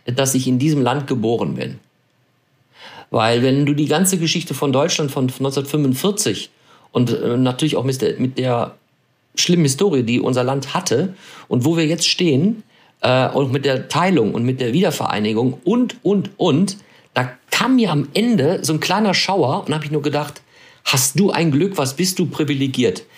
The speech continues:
dass du hier in Deutschland geboren bist.“ Und alles andere, wo wir uns über aufregen, über was jetzt, wer wird denn jetzt wohl an die, äh, <laughs> wer wird die Wahlen gewinnen und, und, und. Ja,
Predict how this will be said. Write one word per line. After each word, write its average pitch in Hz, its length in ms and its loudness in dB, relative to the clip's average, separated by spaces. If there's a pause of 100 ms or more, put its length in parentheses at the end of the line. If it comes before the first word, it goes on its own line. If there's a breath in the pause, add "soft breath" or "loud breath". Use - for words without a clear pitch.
(160 loud breath)
dass - 220 -2
du 226 180 4
hier 175 300 2
in 123 140 0
Deutschland 143 400 0
geboren 113 400 0
bist.“ - 320 -6 (240 loud breath)
Und - 280 0
alles 226 360 0
andere, 135 420 0
wo 127 140 0
wir 135 140 2
uns 131 300 -2
über 131 400 -2
aufregen, 151 540 0
über 135 240 0
was 139 200 -2
jetzt, 135 260 -2
wer 139 160 2
wird 151 140 -2
denn 139 120 0
jetzt 131 180 -4
wohl 143 120 0
an 139 120 0
die, 131 240 0 (420 loud breath)
äh, 131 320 0 (140)
<laughs> - 160 -16
wer 151 200 0
wird 180 140 0
die 143 120 2
Wahlen 143 340 2
gewinnen 131 380 0
und, 139 200 0
und, 127 140 -2
und. 139 220 -2 (440 loud breath)
Ja, 147 360 0